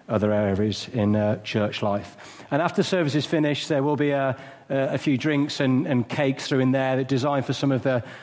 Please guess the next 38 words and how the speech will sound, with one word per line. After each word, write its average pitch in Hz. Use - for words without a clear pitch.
the 123
younger 143
generations 127
just -
to 131
come 123
through. 131
If 131
there's 123
anything 131
specific 135
maybe 127
in 127
your 127
reflections 143
that 123
you'd 131
like 127
to 127
ask -
on 117
the 117
back 120
of 120
the 117
ceiling. 123
So 123
if 120
you 135
consider 120
yourself 117
young, 110
then 110
you're 110
more 107
than 107
welcome 107
to, 107